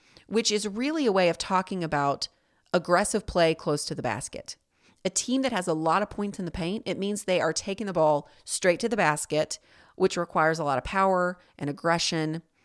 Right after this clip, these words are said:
Or in the case of Steph Curry, who is my favorite player, and he's also tiny for a basketball player, it takes finesse.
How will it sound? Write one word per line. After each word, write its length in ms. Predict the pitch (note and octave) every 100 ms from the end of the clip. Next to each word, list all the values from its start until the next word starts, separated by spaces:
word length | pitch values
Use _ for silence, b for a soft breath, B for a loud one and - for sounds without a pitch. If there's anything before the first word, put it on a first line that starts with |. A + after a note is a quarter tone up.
| _ _
Or 140 | E3 C#3+
in 80 |
the 60 | F3
case 260 | - E3+ -
of 60 |
Steph 260 | - - D#3
Curry, 400 | - E3 E3 E3+
who 120 | D#3+
is 80 | C#3+
my 100 | C#3+
favorite 280 | D#3+ D#3 D#3
player, 340 | - F#3 F3
and 160 | E3+ D3
he's 180 | D#3 D3
also 240 | - -
tiny 420 | D3+ - D#3 F3+
for 160 | F#3+ F#3
a 40 |
basketball 340 | F3+ F3+ - F#3
player, 240 | - F#3
it 60 | E3+
takes 200 | D#3 -
finesse. 600 | C3+ C#3 D#3+ F#3 -